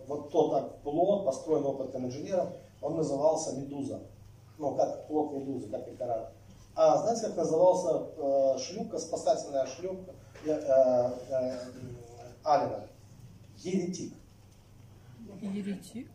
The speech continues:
Speaker 1: Еретик. Он её назвал, специально назвал её Еретик. Почему? Потому что люди, которые считали более опытные, чем он, они считали, что это всё, ну, басни, это всё звучит, конечно, романтически,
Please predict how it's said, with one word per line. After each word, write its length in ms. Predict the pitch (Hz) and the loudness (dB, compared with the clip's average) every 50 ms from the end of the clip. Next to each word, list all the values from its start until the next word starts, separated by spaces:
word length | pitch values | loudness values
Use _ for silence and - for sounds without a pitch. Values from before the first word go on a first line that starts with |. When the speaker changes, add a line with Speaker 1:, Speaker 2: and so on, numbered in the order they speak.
| - - - | -20 -20 -20
Speaker 1:
Еретик. 600 | - - 120 135 151 196 202 202 - - 120 - - - - 120 | -18 -12 -6 -4 -4 -2 -2 -4 -6 -8 -10 -12 -14 -16 -14 -8
Он 120 | 143 151 156 | -2 2 2
её 140 | 156 151 | 4 4
назвал, 220 | 151 151 151 151 151 | 2 0 0 -2 -4
специально 380 | 143 - 143 - 165 - - | -6 -8 0 0 2 2 2
назвал 240 | - - 160 170 165 156 | 0 0 0 2 2 2
её 100 | 139 - | 0 -2
Еретик. 680 | - - 165 147 - - - 143 - - - - - - - - - - | -2 -4 -4 -4 -4 -6 -6 -8 -8 -8 -8 -10 -14 -16 -20 -20 -12 -10
Почему? 360 | 143 143 - 185 190 - 165 | -8 -6 -4 -2 0 0 2
Потому 380 | 139 139 156 160 165 165 151 | 4 4 4 4 4 4 2
что 380 | - - - 139 131 127 - - - - - - - | 0 2 4 4 4 4 2 -4 -10 -14 -18 -16 -6
люди, 480 | - 175 185 185 165 147 139 127 123 | -2 0 2 2 2 0 0 -2 -2
которые 420 | - - - - - 156 147 139 - | -4 -6 -10 -6 -2 -2 0 0 0
считали 400 | - - - 156 - - - 131 | -2 2 4 4 4 4 4 2
более 240 | 147 156 147 131 135 | 4 4 6 6 4
опытные, 720 | - - - 151 - - - - 123 120 117 113 113 113 - - - | 4 2 0 -2 -4 -6 -10 -10 -10 -8 -8 -8 -10 -10 -14 -18 -18
чем 280 | - - 123 123 139 | -14 -10 -10 -6 -2
он, 260 | 165 202 220 226 - - - - - - - - - - | 0 0 0 0 -2 -8 -14 -18 -20 -20 -20 -20 -20 -8
они 240 | - 160 151 165 160 | -6 -6 -4 -4 -4
считали, 340 | 156 - - 190 208 208 196 | -6 -4 2 2 2 2 2
что 260 | - - - 156 147 143 | -2 -4 -2 -2 -2 -2
это 320 | - 190 196 190 - - | -2 -6 -6 -6 -6 -8
всё, 500 | - - - 160 156 156 151 147 147 - - - - - - - - - - - - - - - - - - | -8 -6 -2 0 0 0 0 -4 -6 -10 -12 -12 -12 -14 -14 -14 -16 -16 -16 -18 -20 -20 -20 -20 -20 -14 -8
ну, 360 | 139 139 131 120 113 107 107 104 107 107 - 117 113 - - | -6 -6 -4 -4 -6 -8 -10 -12 -14 -16 -18 -20 -10 -2 0
басни, 560 | 123 139 214 - - - - 180 175 175 156 - | 2 4 4 2 0 -2 -4 -4 -4 -4 -4 -6
это 220 | 135 - 131 123 | -8 -8 -8 -8
всё 480 | 127 - - 160 139 131 123 - - - - - | -8 -6 0 2 2 2 2 0 -4 -8 -12 -14
звучит, 460 | - 135 151 160 160 160 156 - - - | -10 -8 -6 -6 -4 -4 -6 -6 -6 -6
конечно, 360 | 143 139 135 123 - - 127 | -6 -4 -4 -6 -4 -4 -4
романтически, 960 | 127 123 123 123 123 123 - 247 247 - - - - - 175 151 - - | -4 -4 -4 -6 -6 -6 -6 -6 -6 -6 -8 -12 -10 -8 -6 -6 -6 -8